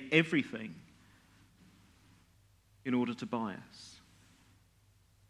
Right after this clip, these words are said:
that we might be his joy and treasure for all eternity. Do you, do you realize that, that if you're a Christian,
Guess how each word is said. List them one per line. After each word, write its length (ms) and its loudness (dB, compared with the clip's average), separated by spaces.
that 100 0
we 180 6
might 280 4
be 120 4
his 220 0
joy 360 2
and 140 2
treasure 600 0
for 220 -2
all 140 2
eternity. 540 -2
Do 120 0
you, 80 0
do 200 -2
you 80 4
realize 360 4
that, 160 4
that 80 2
if 160 2
you're 120 2
a 60 0
Christian, 840 -4